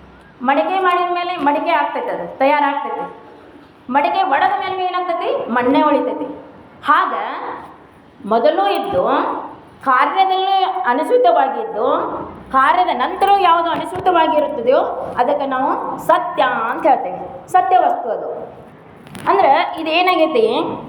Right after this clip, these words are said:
ಸತ್ಯ ವಸ್ತು ಇದು. ನೀನು ಯಾವಾಗಲೂ ಇದ್ದು ಆತ್ಮವಸ್ತು ಏನದಲ್ಲ,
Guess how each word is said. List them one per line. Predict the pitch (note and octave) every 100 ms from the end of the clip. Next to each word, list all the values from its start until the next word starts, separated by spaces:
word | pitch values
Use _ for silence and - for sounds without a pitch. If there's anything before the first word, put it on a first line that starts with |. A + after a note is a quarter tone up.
| -
ಸತ್ಯ | F#4 F#4 G#4
ವಸ್ತು | F#4+ F#4+ E4
ಇದು. | C4 G#3+ - - - - - - - - - - C#4
ನೀನು | F4 F4+
ಯಾವಾಗಲೂ | C4 C#4 F4 F#4 F#4
ಇದ್ದು | E4+
ಆತ್ಮವಸ್ತು | B3 C#4 E4+ F4+ E4 E4 E4
ಏನದಲ್ಲ, | D#4+ D#4 D4+